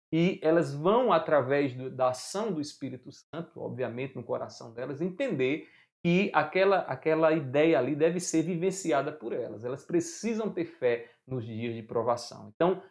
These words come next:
perceba a diferença, né, entre ideia exegética, que, que, né, um estudo feito lá do texto bíblico para extrair a ideia, e a ideia homilética, que é a ideia da pregação, a ideia contextualizada.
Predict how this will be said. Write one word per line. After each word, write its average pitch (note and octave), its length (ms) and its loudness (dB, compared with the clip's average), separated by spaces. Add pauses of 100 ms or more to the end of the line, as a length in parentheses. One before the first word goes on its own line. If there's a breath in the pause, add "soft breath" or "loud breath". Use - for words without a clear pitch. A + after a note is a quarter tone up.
perceba F#3+ 420 4
a F#3 40 6
diferença, E3 600 -2
né, B2 160 -6
entre B2+ 200 -8
ideia D#3 600 4 (140)
exegética, B2+ 720 0
que, G#2+ 320 -14 (420)
que, C#3+ 100 0
né, B2 140 -2
um C#3+ 100 0
estudo E3+ 520 2
feito E3 500 0
lá B2+ 140 2
do B2 120 -2
texto - 340 -12
bíblico E3+ 440 -4 (300 soft breath)
para C#3 80 2
extrair B2+ 320 2
a C3 80 4
ideia, F3+ 540 4 (220 loud breath)
e C4 60 0
a C4+ 80 6
ideia E3+ 480 4
homilética, D#3 520 0
que D#3+ 100 -10
é D#3+ 40 -4
a D#3 40 -4
ideia B2+ 280 -2
da C3+ 140 2
pregação, C3 560 -4
a B2+ 80 -6
ideia A#2 440 -6
contextualizada. E3+ 1120 -2